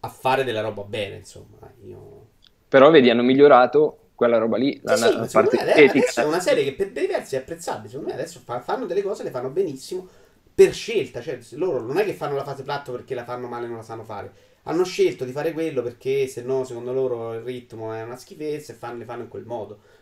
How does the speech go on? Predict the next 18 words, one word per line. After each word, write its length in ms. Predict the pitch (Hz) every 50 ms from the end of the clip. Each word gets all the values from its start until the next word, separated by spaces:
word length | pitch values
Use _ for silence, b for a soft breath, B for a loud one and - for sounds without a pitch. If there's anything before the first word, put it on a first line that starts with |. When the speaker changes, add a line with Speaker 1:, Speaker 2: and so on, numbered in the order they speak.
| _ -
Speaker 1:
perché 240 | 123 120 - 131
siamo 260 | 127 - - 123 123 113
scimmie, 520 | - - - 120 131 135 127 110 110 110
vai 120 | 117 131 127
a 40 | 127
capire 320 | - 107 113 120 117 110
per 140 | 110 107 110
loro, 220 | 110 110 107 107 104
sono 120 | 107 104
tutti 220 | - 113 110 110
deficienti, 560 | 107 107 107 104 98 110 110 117 113 - 165 143
gli 80 | 117
enigmi 300 | - 120 120 120 123 113
se 100 | 107 120
no 140 | 113 120 120
siamo 220 | 110 113 110 113
degli 160 | 110 113 110 113
imbecilli, 520 | 113 113 110 110 107 110 123 131 127 b